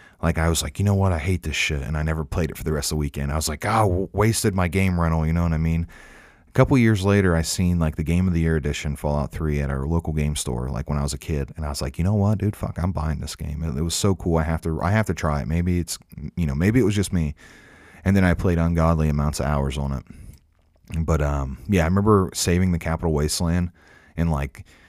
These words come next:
you see the river or whatever, like, go from being radiated to, like, changing to, like, purified water, and then you can swim through the water now. Like, you've, like, you've done it. You've, you changed. <laughs> Like,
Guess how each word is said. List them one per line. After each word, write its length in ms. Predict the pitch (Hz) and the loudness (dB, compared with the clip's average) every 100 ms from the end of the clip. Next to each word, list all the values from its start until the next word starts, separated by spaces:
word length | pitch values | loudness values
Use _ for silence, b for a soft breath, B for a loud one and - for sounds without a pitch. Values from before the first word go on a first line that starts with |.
| B | B
you 180 | 95 113 | 4 4
see 640 | - - 92 92 95 85 - | 4 2 2 2 2 0 -2
the 140 | 82 | 0
river 460 | 80 85 85 90 90 | 2 2 2 2 2
or 180 | 76 82 | 2 2
whatever, 400 | 82 78 78 82 | 2 2 2 2
like, 400 | 76 71 71 69 | 0 0 -4 -2
go 240 | 82 82 | 2 2
from 180 | 78 80 | 2 0
being 240 | 80 78 | 0 0
radiated 580 | 76 78 78 76 78 78 | 0 0 0 0 0 -2
to, 100 | 76 | -2
like, 320 | 78 71 69 - | -2 -2 -6 -10
changing 520 | - - 85 78 85 80 | -6 0 2 2 2 2
to, 60 | |
like, 180 | 76 73 | 0 -2
purified 460 | - 80 73 76 71 | -2 -2 0 0 0
water, 300 | 73 78 80 | 0 0 0
and 100 | 87 | 2
then 240 | 87 85 B B B | 2 0 B B B
you 140 | 110 113 | 0 2
can 160 | 92 | 0
swim 480 | 78 - 87 92 90 | -2 -4 0 2 2
through 180 | 82 90 | 0 -2
the 100 | 82 | 0
water 380 | 78 85 85 85 | 0 0 0 0
now. 380 | 82 82 82 | 0 0 0
Like, 400 | 82 78 76 73 - B B B B | 0 0 -2 -4 -12 B B B B
you've, 300 | - 101 82 - | -2 -2 -2 -4
like, 180 | 82 80 | -6 -4
you've 140 | 90 | -2
done 180 | 69 76 | 0 0
it. 160 | 69 - | -2 -2
You've, 460 | 82 80 76 - B B B - | -2 -2 -4 -8 B B B -4
you 180 | 101 | -2
changed. 600 | 104 - 95 87 82 73 82 | 0 0 2 4 2 0 -2
<laughs> 140 | 80 | 0
Like, 340 | 92 82 - | 0 0 -4